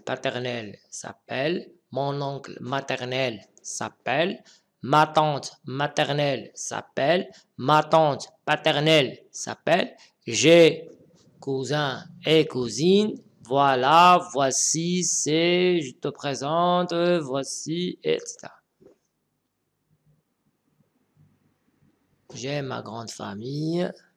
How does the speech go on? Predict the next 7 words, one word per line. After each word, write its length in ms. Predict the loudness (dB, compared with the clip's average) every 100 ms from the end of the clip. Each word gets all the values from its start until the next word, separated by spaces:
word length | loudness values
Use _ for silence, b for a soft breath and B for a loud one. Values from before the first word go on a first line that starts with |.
| _ _ _ _ _ _ _ _ _ _ _ _ _ _ _ _ _ _ _
dont 280 | -10 -8 -8
je 140 | -8
suis, 420 | -10 -10 -12 -14 -14
dont 340 | -6 -4 -2 -4
je 120 | -6
suis 260 | -8 -8 -8
fier. 760 | -8 -10 -12 -14 -18 -20 -20